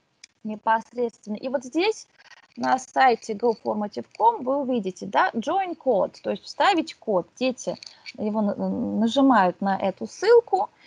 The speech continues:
и вставляют тот код, который вы им прислали. При этом вы не обязательно должны,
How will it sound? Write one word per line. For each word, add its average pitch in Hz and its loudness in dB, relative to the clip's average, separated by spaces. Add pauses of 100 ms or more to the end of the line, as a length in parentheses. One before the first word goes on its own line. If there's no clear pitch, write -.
(260)
и 403 6
вставляют 302 2
тот 262 0
код, - -2
который 247 0
вы 220 0
им 226 -2
прислали. 180 -2
При - -2
этом 254 0
вы 208 -6
не 214 -2
обязательно 294 -2
должны, 240 0